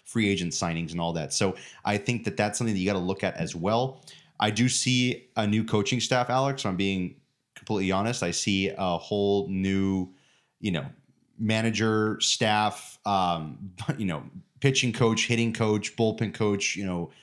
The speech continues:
uh, first base, third base coach. I, I do see a reset at that because I just don't see any proof so far that this coaching staff is worth keeping. Um, and last year, though, I think the real reason Nevin was extended was because the team was up for sale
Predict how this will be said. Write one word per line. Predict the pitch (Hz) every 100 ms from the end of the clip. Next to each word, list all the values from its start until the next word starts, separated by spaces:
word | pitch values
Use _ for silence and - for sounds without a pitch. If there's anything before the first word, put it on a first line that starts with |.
| - _ -
uh, | 101 92
first | 87 127 127 -
base, | 113 113
third | 117 110
base | 113 110
coach. | - 107 98
I, | 95
I | 101
do | 98 107
see | 113 113 113
a |
reset | 95 101 - 117 104 -
at | 92 78
that | 87 95 120 -
because | 98 - 92 82
I | 98
just | 95 95
don't | 113 101
see | - 110
any | 101 95
proof | - - 107 107
so | - 104
far | - 104 104
that | 98 90 - - - -
this | 92 92 113 113
coaching | - 101 - 101
staff | - 107 104 -
is | - 95 87 -
worth | - 95 101 98
keeping. | - 101 131 131 135 - _ _
Um, | - 98 92
and | 87 107
last | 120 123 -
year, | 117 110 - -
though, | 110 120
I | 117
think | 139
the | 113
real | 117 113
reason | 113 104 92 -
Nevin | 101 110 101
was | 90
extended | 85 - - 120 101
was | 87 90
because | 92 - 90 85
the | 90
team | - 104
was | 95
up | 95 -
for | 87
sale | - 131 120 95 95